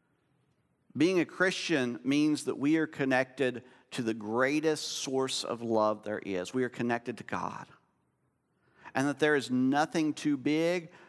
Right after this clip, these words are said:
or too overwhelming for the love of God. And so whatever you're dealing with this morning, you need to leave here knowing that, that you are loved.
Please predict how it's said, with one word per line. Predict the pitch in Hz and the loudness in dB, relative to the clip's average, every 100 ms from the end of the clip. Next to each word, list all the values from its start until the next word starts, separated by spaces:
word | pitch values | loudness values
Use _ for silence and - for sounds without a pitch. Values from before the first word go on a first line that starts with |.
| - _ | -20 _
or | 127 123 | -4 -2
too | - - 196 196 185 - | -4 -2 0 2 0 0
overwhelming | 160 160 170 147 131 143 139 123 101 104 | 0 2 0 0 2 2 2 2 0 -2
for | - | -4
the | 110 | -2
love | 107 101 101 | 2 2 0
of | 104 | -4
God. | 104 - 50 - - _ _ _ _ _ _ _ - - | -6 -6 -6 -12 -16 _ _ _ _ _ _ _ -20 -4
And | 143 | -2
so | 185 | 2
whatever | 175 180 185 | 4 6 6
you're | 208 190 | 4 2
dealing | 160 156 | 4 4
with | 143 135 | 2 0
this | 139 - | 0 0
morning, | 135 110 101 - _ _ _ _ _ _ _ _ _ - - | 2 2 0 -4 _ _ _ _ _ _ _ _ _ -10 -8
you | 139 143 214 | -2 0 2
need | 196 165 | 0 0
to | - 156 131 - - - _ | 2 2 2 -6 -20 -20 _
leave | - 131 165 220 185 | 0 2 2 -2 -2
here | 190 190 | 2 2
knowing | 156 160 151 127 | 4 4 4 2
that, | 120 120 | 0 -2
that | 127 - | -4 -4
you | 120 156 | 0 2
are | 131 | 2
loved. | 113 92 60 - | 0 -4 -8 -14